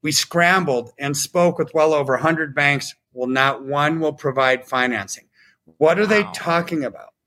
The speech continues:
Speaker 1: So in this report, they're talking about the lending freeze by banks for,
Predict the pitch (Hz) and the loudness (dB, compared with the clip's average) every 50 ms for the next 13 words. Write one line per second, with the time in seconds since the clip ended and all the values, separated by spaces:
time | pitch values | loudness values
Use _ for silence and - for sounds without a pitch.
0 | _ _ _ _ _ - - _ - - 180 175 185 208 220 - - 214 175 180 | _ _ _ _ _ -20 -20 _ -2 0 2 2 4 2 2 0 -2 -2 -2 0
1 | 196 190 185 185 170 170 - - - - 180 196 202 - 233 233 220 202 170 170 | 0 0 2 0 0 -2 -2 -4 -4 -2 0 0 0 0 2 2 2 2 2 2
2 | 151 143 139 139 - _ _ _ _ _ _ _ _ _ - 175 170 165 170 170 | 2 2 2 0 -2 _ _ _ _ _ _ _ _ _ 0 2 4 4 4 4
3 | 175 185 214 233 240 220 254 247 247 185 - - - 175 160 156 147 147 151 143 | 4 4 4 2 4 4 4 4 2 2 -2 -2 -2 0 0 2 0 0 -2 -4
4 | 143 - - 147 143 147 139 135 135 170 190 185 165 151 143 139 - - - - | -6 -4 0 2 2 2 2 0 -2 -2 0 0 0 0 -2 -4 -6 -10 -12 -14
5 | - _ _ _ _ _ _ _ - - 170 156 151 147 139 - | -16 _ _ _ _ _ _ _ -6 0 2 2 2 2 -2 -6